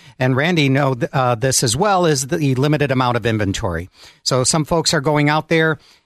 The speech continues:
finding that they're getting outpriced in certain situations and are looking for alternatives.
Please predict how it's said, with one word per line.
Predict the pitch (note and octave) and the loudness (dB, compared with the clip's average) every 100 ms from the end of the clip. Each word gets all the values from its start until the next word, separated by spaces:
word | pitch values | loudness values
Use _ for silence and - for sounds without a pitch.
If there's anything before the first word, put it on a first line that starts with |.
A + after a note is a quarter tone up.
| _ _ | _ _
finding | E3 D#3+ D#3+ E3 | -2 2 2 2
that | D3 C#3+ | 0 -2
they're | E3 D3+ | 0 0
getting | C3 - C#3+ B2+ | -2 -2 -2 0
outpriced | B2+ C#3 - D3+ D3+ D#3 - | -2 -4 -2 0 0 0 0
in | |
certain | D3 - D#3 D3+ D3 | 0 0 0 -2 0
situations | - - E3 D#3 D#3 - E3 D#3 | -2 0 2 2 2 2 2 2
and | D3 C#3+ | 2 2
are | C#3+ | 2
looking | C#3+ G3+ G#3+ F#3+ - - | 0 -2 0 0 -2 -10
for | - F3 | -4 0
alternatives. | E3 D3+ - F#3 C3 G2 E2+ - | 2 0 0 2 0 -2 -2 -4